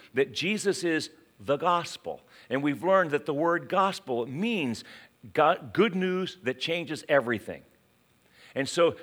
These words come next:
to make his point, he, he wants us to know that Jesus is the good news that changes everything. And to make his point, Mark needs to show us how Jesus is the good news that changes everything.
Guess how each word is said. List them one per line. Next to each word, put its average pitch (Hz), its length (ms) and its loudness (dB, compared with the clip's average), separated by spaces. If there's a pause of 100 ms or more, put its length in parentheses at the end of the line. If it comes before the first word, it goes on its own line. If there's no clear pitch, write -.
to 160 120 0
make 170 200 4
his 202 160 -2
point, 170 380 -2
he, 139 180 -6
he 143 100 -4
wants 180 280 0
us 185 140 -2
to 175 80 -8
know 160 140 0
that 151 220 -4
Jesus 156 560 -2
is 101 260 -2 (140)
the 117 100 0
good 120 300 -2
news 180 360 0
that - 200 -6
changes 160 500 -4
everything. 156 520 -2 (220)
And 135 140 -2
to 147 60 -2
make 180 180 6
his - 160 -2
point, 156 380 -2 (180)
Mark 143 340 4
needs 156 240 -4
to 165 100 -8
show 185 400 -2
us 147 200 0 (120)
how 165 400 0 (440)
Jesus 113 440 -2
is 110 120 -2
the 107 120 -4
good 101 200 0
news 104 280 -4
that 107 120 -6
changes 92 380 -6
everything. 85 480 -6